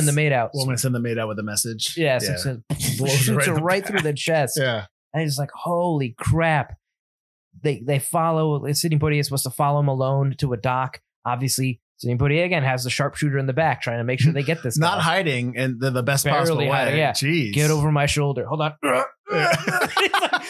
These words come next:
Speaker 1: like, adjusting himself in his car
Speaker 2: <laughs>
Speaker 1: with the lights on. He doesn't even
Speaker 2: Yeah.
Speaker 1: turn the light off in his car.
Speaker 2: Yeah.
Speaker 1: And I get that you need to see the thing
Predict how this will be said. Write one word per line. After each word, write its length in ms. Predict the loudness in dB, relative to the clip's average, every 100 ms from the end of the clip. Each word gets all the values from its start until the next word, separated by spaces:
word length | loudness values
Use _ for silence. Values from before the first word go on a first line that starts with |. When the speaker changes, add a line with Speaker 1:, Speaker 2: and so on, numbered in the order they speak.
| 0
Speaker 1:
like, 120 | 0
adjusting 400 | 0 0 0 0
himself 340 | -4 0 -2 0
in 60 |
his 120 | -2 0
car 180 | 2 2 -2
Speaker 2:
<laughs> 100 | -2
Speaker 1:
with 200 | -2 0
the 220 | 0 2
lights 320 | 2 0 0 0
on. 160 | 2
He 80 | 0
doesn't 180 | 0 0
even 120 | 2
Speaker 2:
Yeah. 40 | 2
Speaker 1:
turn 180 | 0 -2
the 80 |
light 220 | 0 0 2
off 180 | 0
in 80 | 0
his 140 | -2 -2
car. 480 | 0 2 0 -2 -2
Speaker 2:
Yeah. 260 | -2 -2 -2
Speaker 1:
And 100 | -2
I 60 |
get 160 | 0 0
that 120 | 0
you 80 | 2
need 180 | 2 2
to 60 | 0
see 200 | 2 2
the 120 | 2
thing 400 | 0 0 2